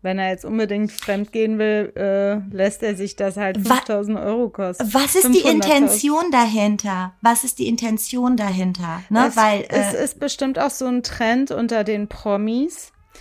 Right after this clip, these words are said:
Speaker 1: Da müsste es dann auch so eine Folge geben, prominent getrennt, wie hier, wo man dann, äh, über so Eheverträge und all dieses Zeug,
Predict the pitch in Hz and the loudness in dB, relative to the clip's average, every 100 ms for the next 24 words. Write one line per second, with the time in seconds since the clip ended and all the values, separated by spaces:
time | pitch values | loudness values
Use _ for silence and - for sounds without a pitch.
0 | - - - 247 254 269 285 302 285 285 | -20 -20 -2 2 2 2 -2 -4 0 2
1 | 277 - 269 - 294 277 - 254 247 277 | 2 2 0 2 0 0 0 0 2 0
2 | 277 262 269 262 - 277 262 247 240 240 | -4 -4 -2 -2 -2 -2 0 2 2 2
3 | 269 - 240 - - 233 220 208 339 - | 0 0 -6 -6 -4 0 0 -2 -6 -6
4 | 233 247 233 262 240 240 330 - - - | -4 -4 -2 -2 -2 -2 -6 -12 -20 -20
5 | _ 240 247 240 240 226 220 214 233 226 | _ -2 2 2 2 2 2 2 2 0
6 | - 185 208 196 226 220 214 214 - 240 | -2 0 0 -2 -4 -4 -4 -6 -4 0
7 | 262 220 - 214 - 214 208 208 208 208 | 0 -2 -8 -10 -8 -4 -4 -2 -4 -6
8 | - 196 208 214 214 220 - - 220 220 | -4 -4 -4 -6 -8 -10 -10 -4 -2 -2
9 | 214 | -4